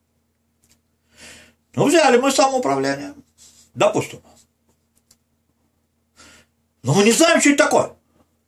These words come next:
Нас никто не научил этому.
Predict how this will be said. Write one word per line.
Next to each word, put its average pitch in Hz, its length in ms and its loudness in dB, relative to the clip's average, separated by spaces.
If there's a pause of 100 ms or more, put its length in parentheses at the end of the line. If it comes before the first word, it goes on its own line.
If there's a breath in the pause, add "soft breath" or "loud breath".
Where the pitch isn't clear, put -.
(540 soft breath)
Нас 254 220 0
никто 285 260 2
не 294 80 2
научил 302 500 4
этому. 175 520 0